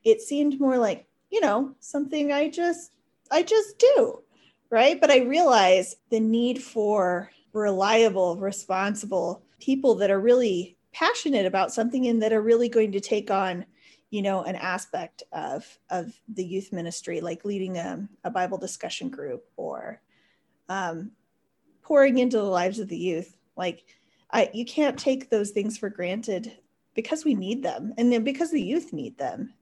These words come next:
in their spiritual growth and for their accountability, there are a whole lot more details <laughs> that I was unaware of, I think, before, uh, I transitioned into this. And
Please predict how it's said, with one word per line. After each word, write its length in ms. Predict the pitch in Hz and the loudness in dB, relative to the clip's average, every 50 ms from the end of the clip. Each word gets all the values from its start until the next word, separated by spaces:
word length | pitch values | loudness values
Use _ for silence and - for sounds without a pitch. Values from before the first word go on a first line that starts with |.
| _ _ _ | _ _ _
in 280 | - 214 208 202 202 196 | -6 -4 -4 -4 -4 -2
their 180 | 196 214 269 | 0 0 -2
spiritual 500 | 269 - - - 196 185 185 - 214 202 | -2 -4 -6 -6 -6 -4 -4 -6 -6 -8
growth 440 | 196 - 185 170 165 165 160 - - | -6 -6 -4 -4 -4 -4 -6 -8 -12
and 260 | 180 175 170 196 196 - _ _ _ _ _ _ _ _ _ _ _ _ _ | -12 -10 -10 -12 -14 -16 _ _ _ _ _ _ _ _ _ _ _ _ _
for 340 | - - - 226 214 208 196 | -16 -4 -2 -2 0 0 0
their 240 | 185 185 185 214 | 0 0 0 0
accountability, 1080 | 208 190 - - - 175 175 175 175 - - 160 165 156 147 - 147 160 160 - - - _ _ _ _ _ _ _ _ _ _ _ _ _ _ _ | -2 -2 -4 -8 -10 -10 -8 -8 -8 -8 -6 -6 -6 -6 -6 -8 -10 -12 -12 -14 -16 -20 _ _ _ _ _ _ _ _ _ _ _ _ _ _ _
there 180 | 240 254 262 | 2 2 4
are 160 | - 240 233 208 | 4 4 4 4
a 40 | |
whole 320 | 185 - - - 370 370 349 | 2 0 -2 0 0 2 2
lot 220 | 320 294 - - | 2 0 0 0
more 240 | 233 240 233 233 247 | 2 2 2 2 2
details 800 | 214 - - 208 262 269 - - - - - - 277 - - - | 0 -2 -2 -2 -4 -2 -2 -4 -4 2 2 2 2 2 -4 -2
<laughs> 40 | - | 0
that 560 | - - - - - - 494 - - - 427 427 - | 0 0 0 -4 -8 -8 -8 -6 0 2 2 4 4
I 200 | 214 226 269 339 | 6 6 8 10
was 240 | 403 381 220 196 - - - | 10 10 8 8 4 2 4
unaware 680 | 208 220 254 302 302 285 240 196 208 220 220 233 240 - - | 6 8 10 10 8 8 8 8 8 8 8 8 6 6 4
of, 400 | 262 240 - 240 214 - - _ - - - - - - 339 330 - - | 4 4 4 0 -6 -8 -12 _ -16 -14 -14 -12 -12 -12 -12 -8 0 0
I 80 | 233 | 0
think, 320 | 240 233 240 220 - 240 - | 4 6 4 4 4 2 2
before, 460 | 233 226 226 - 254 233 240 240 233 | 2 2 2 4 6 6 8 8 6
uh, 400 | 190 - - - - 226 220 - - - | 6 4 0 2 2 2 2 2 0 0
I 120 | - 208 208 | 0 0 2
transitioned 760 | - - 233 214 214 214 233 202 220 214 - 196 196 208 - | 2 2 2 2 2 0 0 -2 -2 0 -2 -2 -2 -4 -2
into 320 | - 202 196 202 202 220 | -2 -2 -2 -2 -4 -4
this. 400 | - 127 127 151 156 196 - - - | -4 -2 -2 -2 -4 -6 -8 -10 -6
And 500 | - 196 196 190 185 185 185 185 190 180 | -4 -2 -2 -2 -2 -2 -4 -6 -8 -10